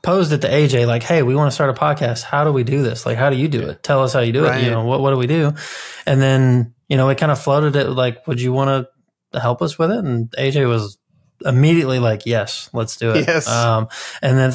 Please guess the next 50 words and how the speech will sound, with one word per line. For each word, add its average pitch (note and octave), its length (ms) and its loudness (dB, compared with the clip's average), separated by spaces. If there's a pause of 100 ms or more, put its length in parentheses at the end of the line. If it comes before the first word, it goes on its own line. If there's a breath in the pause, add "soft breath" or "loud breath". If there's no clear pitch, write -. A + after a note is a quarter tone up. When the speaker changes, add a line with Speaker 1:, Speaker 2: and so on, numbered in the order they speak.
Speaker 1:
like, C3+ 360 -2
we, D#3 340 0
'cause, D3+ 260 -2
like, C#3+ 240 0
you D3+ 180 2
guys C#3 360 2
have B2+ 120 -2
done C3 200 2
all B2+ 180 2
this C#3 220 -2
work. A#2 200 -4
You've A#2 160 -4
built C3 280 0
a - 60 -2
community, A2 500 -2
you A2 120 -4
know, A2+ 100 0
you've, A#2+ 260 -4
you A#2+ 100 -4
have B2+ 320 0
this B2 220 -4
large A#2+ 340 0
following A#2 520 0
of A2+ 100 -6
people A#2+ 360 -4
that A#2 200 -2
respect A2+ 420 -4
your A#2 100 -4
craft. B2 460 -2
And, G#2+ 240 -8 (400 loud breath)
you A#2+ 80 -2
know, A2+ 100 2
I A#2 80 2
think B2+ 200 0
you B2 140 2
actually B2 260 -2
speak A#2+ 440 -2
to B2+ 80 -8
people A#2 440 -2
that A#2 260 0 (380 loud breath)
don't B2 240 0
have A#2+ 320 0
a A#2+ 40 0
lot A#2+ 260 0
of, A2 380 -6
uh, A2+ 520 0 (120)
you B2 140 -4
know, A#2 220 -2
kind C3 160 -2
of A2 200 -4